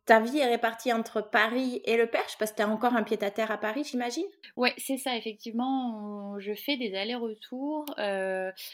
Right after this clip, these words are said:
Speaker 2: heu, aussi parce que, en fait, heu, bah, j'ai, je travaille, heu, pour le podcast, mais je travaille aussi à côté, heu, sur des stratégies, heu, de communication, heu,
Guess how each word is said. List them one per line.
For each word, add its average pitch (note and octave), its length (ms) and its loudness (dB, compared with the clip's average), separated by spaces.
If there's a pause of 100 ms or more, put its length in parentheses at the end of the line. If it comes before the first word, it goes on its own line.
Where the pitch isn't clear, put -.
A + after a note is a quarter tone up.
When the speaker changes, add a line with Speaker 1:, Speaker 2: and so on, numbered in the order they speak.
(560)
Speaker 2:
heu, G#3+ 160 4
aussi C4+ 420 0
parce G#3 260 -6
que, A#3 200 0
en G3+ 100 -4
fait, G#3+ 260 -8
heu, F3 380 -6
bah, E3+ 240 -2
j'ai, F3+ 600 -4
je F3 160 -12
travaille, F#3 500 -6
heu, E3 140 -6
pour F#3 160 -10
le F3 60 -8
podcast, A#3+ 400 -4
mais F#3 120 -2
je F3 60 -8
travaille F#3 380 -4
aussi F#3+ 180 -6
à G3+ 80 -2
côté, G#3 440 -2
heu, F3+ 40 -6
sur F#3 280 -10
des F3+ 280 -4
stratégies, F#3 760 -6
heu, E3 240 -2
de E3+ 100 -6
communication, F3+ 1120 -8
heu, E3 240 -14